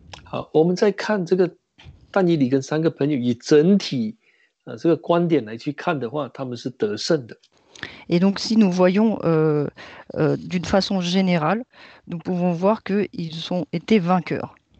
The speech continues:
Speaker 1: 啊，我们说他们对神是非常真实的，他是，他们是，是，是没有虚假的，对神是很，信的是很真的。
Speaker 2: Et que leur, euh, croyance envers Dieu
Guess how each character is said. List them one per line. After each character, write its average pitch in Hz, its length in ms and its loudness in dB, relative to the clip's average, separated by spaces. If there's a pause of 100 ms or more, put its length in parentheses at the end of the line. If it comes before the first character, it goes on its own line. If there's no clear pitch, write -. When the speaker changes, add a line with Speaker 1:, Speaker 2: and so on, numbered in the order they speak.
(160)
Speaker 1:
啊， 135 180 -14
我 147 60 0
们 160 140 4
说 185 180 2
他 180 180 -2
们 165 140 2
对 180 220 4
神 135 200 -2
是 131 160 -2
非 143 200 0
常 127 200 -6
真 139 320 0
实 107 300 -6
的， - 180 -14 (340)
他 135 120 -8
是， - 220 -16
他 170 120 -4
们 160 140 0
是， 160 360 2 (220)
是， 160 440 -6 (640)
是 160 480 -6
没 147 180 2
有 165 140 6
虚 143 340 4
假 - 320 0
的， - 320 -16
对 170 140 6
神 139 200 2
是 160 160 2
很， 113 240 -6 (540)
信 185 380 2
的 143 80 6
是 175 180 0
很 104 280 -6
真 139 320 0
的。 - 200 -8 (880)
Speaker 2:
Et 170 240 0
que 165 180 -2
leur, 160 320 2
euh, 143 480 0
croyance 190 640 -2
envers 165 300 -4
Dieu 185 320 -4